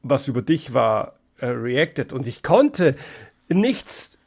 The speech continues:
Kritisierendes finden. Er ist der deutlich vernünftigere von euch beiden.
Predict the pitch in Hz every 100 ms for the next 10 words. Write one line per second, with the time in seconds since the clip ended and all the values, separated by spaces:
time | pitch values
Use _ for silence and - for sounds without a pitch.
0 | - 202 190 185 - 233 208 170 - 214
1 | 240 - 131 - 202 190 147 - 151 143
2 | - 202 277 269 233 - 175 220 247 -
3 | 185 156 151 139 139 120 107 - 127 98
4 | 98 147